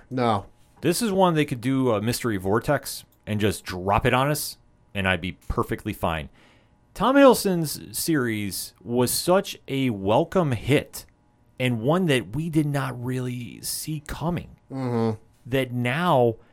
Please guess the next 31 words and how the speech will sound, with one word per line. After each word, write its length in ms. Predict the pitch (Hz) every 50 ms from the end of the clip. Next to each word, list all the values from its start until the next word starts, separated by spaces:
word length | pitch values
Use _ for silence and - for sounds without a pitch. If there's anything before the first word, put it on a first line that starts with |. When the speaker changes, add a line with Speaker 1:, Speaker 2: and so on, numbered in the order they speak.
| _ _ _ _ _
Speaker 2:
it's 320 | - 139 139 139 - - 143
like, 340 | 131 131 127 123 123 117 - _ - - _ _ _ _ _ _ _ _ _ _ _ _ _ _ _ - 113 127 123 107
do 160 | 123 151 175
whatever 400 | 185 175 170 156 160 165 165 175
you 200 | 156 151 143 135
want 640 | 120 117 135 160 190 196 151 117 113 - - - - _ _ _ _ _ _ _ _ _ _ 135
and 200 | 135 131 131 127
it's 140 | 123 -
gonna 240 | - - 139 127 120
work 460 | 113 107 113 139 151 117 - - - - -
because 300 | 127 123 143 151 143 123
Speaker 1:
Right. 260 | 104 98 95 95 95 110
Speaker 2:
the 100 | 135 123
show 280 | - - - 180 202
was 180 | 196 160 135 -
so 280 | - - 160 127 - -
out 380 | - - 95 139 147 147 - -
there. 320 | 135 127 127 123 117 107 - - - - - - - - - - -
It 220 | - 143 147 147 135
really 420 | 135 131 131 139 139 147 147 139
took 220 | 135 - 147 143 -
the 80 | 135
crown 420 | - - - 131 127 127 131 127 117
of 100 | 104 104
American 480 | 107 104 107 110 117 117 - 131 117
Doctor 340 | 107 104 98 - - 120 101
Who 240 | 82 95 92 104 117
from 180 | - - 104
Legends 320 | 95 90 92 92 101 101 92
of 80 | 101
Tomorrow 440 | - - 92 85 78 76 95 127 -